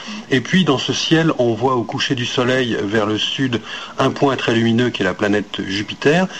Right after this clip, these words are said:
Et bien là on peut aller directement zoomer sur la planète Jupiter et accélérer le mouvement, par exemple pour voir la planète tourner sur elle-même, pour voir les quatre grosses lunes de Jupiter tourner autour de leur planète,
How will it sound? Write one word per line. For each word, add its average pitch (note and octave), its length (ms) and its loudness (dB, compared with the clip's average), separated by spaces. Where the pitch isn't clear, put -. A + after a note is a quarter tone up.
Et A2 60 0
bien A#2+ 200 2
là D#3 240 2
on B2+ 120 2
peut C#3+ 180 4
aller D3 220 4
directement C3+ 680 0
zoomer D3+ 460 4
sur - 180 -4
la G#2 100 0
planète A2 300 0
Jupiter C3 720 0
et C3+ 340 2
accélérer C3+ 680 2
le A#2+ 140 2
mouvement, A#2 480 0
par G2+ 120 -2
exemple A2 420 -2
pour A2 120 -2
voir A2 160 2
la G#2 100 0
planète A#2+ 360 0
tourner B2+ 280 2
sur G2 200 -2
elle-même, B2 360 2
pour A#2 160 0
voir A#2 320 -2
les A2 140 2
quatre C3 240 -4
grosses B2 300 -2
lunes C3 140 4
de A2 100 2
Jupiter A2 580 0
tourner A#2 380 2
autour C#3 380 2
de A2 60 0
leur G#2 180 -2
planète, A2+ 500 0